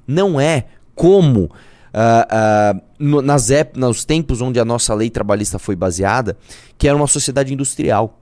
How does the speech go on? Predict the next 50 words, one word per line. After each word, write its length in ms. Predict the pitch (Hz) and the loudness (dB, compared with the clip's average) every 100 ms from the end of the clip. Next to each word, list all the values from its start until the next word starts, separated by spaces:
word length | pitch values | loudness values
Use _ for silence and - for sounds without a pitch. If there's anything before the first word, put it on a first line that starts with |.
| - | -12
onde 160 | 107 104 | -6 -6
você 220 | 98 107 | -4 -6
tinha 200 | - 110 | -6 -4
ali 160 | 117 113 | -2 -2
de 100 | - | -2
segunda 260 | 98 104 | -4 -2
a 40 | 92 | -2
sexta 320 | 120 127 107 | 0 -2 -4
ou 40 | |
de 60 | - | -4
segunda 240 | 98 98 | -4 -2
a 20 | |
sábado, 540 | - - 120 113 98 90 - - | 0 0 0 0 -2 -6 -10 -12
X 320 | - 131 113 | -2 0 2
horas 200 | 117 117 | 0 0
semanais 440 | 113 98 101 107 | -4 -4 -4 -6
pro 140 | - 95 | -8 -10
trabalho. 320 | 101 113 139 | -6 -4 -4
Não. 180 | 156 135 - - - | -4 -4 -8 -20 -4
Hoje, 440 | 147 175 101 90 - | 2 2 0 -6 -8
a 100 | - 110 | -6 -4
no-, 180 | 110 - | -4 -4
a 80 | |
nossa 260 | 123 131 151 | -4 -4 -4
maior 440 | 151 156 143 185 | -2 2 2 2
parte 560 | 185 - 123 - - - - - - | 0 -2 0 0 -4 -14 -16 -20 -6
da 100 | 127 | -2
geração 560 | 117 - 220 160 - 139 | 0 2 2 0 -2 -4
de 80 | 110 | -6
riqueza 380 | 98 135 135 104 | -6 -4 -2 -2
vem 160 | 127 | -2
de 120 | 135 - | -6 -8
prestação 600 | 151 165 - 135 - 139 | -4 -4 -4 -8 -8 -8
de 60 | - | -6
serviço. 600 | 143 113 104 - - - - - - - - - | -6 -4 -6 -8 -16 -20 -20 -20 -20 -20 -18 -8
Então, 280 | 127 175 - - | -2 -2 -4 -12
a 40 | - | -12
prestação 480 | - 127 - - 139 | -4 -4 -4 -6 -8
de 40 | |
serviço, 380 | - 92 123 - | -8 -6 -6 -2
ela 140 | 127 135 | -2 -2
é 20 | |
muito 460 | 139 147 160 - | -4 -4 -4 -4
mais 200 | 131 135 | -2 0
elástica. 440 | 135 110 117 - 90 | 2 2 2 0 -4
Você 80 | - | -6
quer 80 | |
ver 100 | 151 | -4
um 60 | 151 | -2
exemplo? 440 | 98 131 113 85 | 0 -2 -2 -8